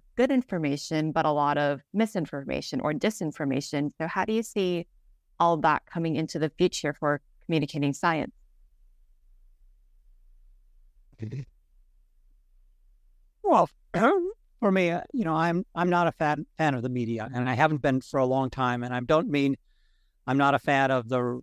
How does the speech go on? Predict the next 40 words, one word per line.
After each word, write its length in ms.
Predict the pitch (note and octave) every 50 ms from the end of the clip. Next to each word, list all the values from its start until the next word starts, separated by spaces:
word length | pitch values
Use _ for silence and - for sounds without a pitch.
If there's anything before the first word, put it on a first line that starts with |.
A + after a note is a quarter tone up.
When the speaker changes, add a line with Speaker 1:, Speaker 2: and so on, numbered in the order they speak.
| _ _ _ _ _
Speaker 2:
right-wing 440 | - F#3+ D3+ D3+ D3+ C3+ C#3+ D3 C#3
media 340 | C3+ C#3+ C#3 C3+ C3+ C3+ C3+
or 80 | B2+
the 80 | B2+ B2+
left-wing 560 | B2 C3+ C#3+ B2+ - - _ C3+ C3 B2+ A#2+
media. 420 | B2 C3 B2 B2 B2 B2 A#2 A#2+ B2
I 140 | - C3+ C3+
think 160 | - D#3+ C#3+
all 160 | D#3 D3 D3
media 300 | C#3+ C#3 C3+ B2+ A#2+ A#2
distorts. 640 | G2 A2+ A#2 - - C#3 A#2 G#2+ G2 - - - _ _ _ _ - _ _ _ _ _ _ _
Some 200 | - - - F3
of 120 | E3 E3 D3
it 100 | E3+ -
distorts 440 | - C#3 - - E3+ D#3 D3 - -
more 200 | D3 C#3+ C#3 C#3+
than 120 | C#3 C3+
others, 560 | C3 C3 C3 C3+ C3 C3 C3 B2 B2 - - _ _ _ _ _ -
and 240 | C3+ C3 B2 B2
we 120 | C3 B2+ A#2+
see 180 | - - C#3 C3+
that 160 | B2 B2+ B2+
more 240 | A#2+ B2+ C3+ C3+ C3
and 100 | B2+ B2+
more 340 | B2+ B2 B2+ B2 A#2+ A#2+ A#2+ _ _
today, 280 | - C3+ B2 B2 A#2+ A#2+
is 120 | A2+ -
that 100 | - -
some 160 | - D3 C3
of 100 | C3 A#2+
it 80 | B2 A#2+
distorts 440 | - A#2+ - - C#3 C3 B2+ - -
tremendously, 760 | - D3 C#3 C3 C3 C3 B2 B2+ - - C#3 C3 B2+ A2+ _ _ _ _ _ _ - _ _ _ _ - _
but 120 | E3+ E3
all 260 | - E3 E3 E3+ E3+
of 80 | E3 C#3+
it, 100 | D3 - _ _ _ _ - - _ _
to 280 | - F#3 F3+ D#3+ E3
an 100 | D#3+ D3
extent, 480 | C#3+ B2+ - - - C#3+ B2+ A#2+ A2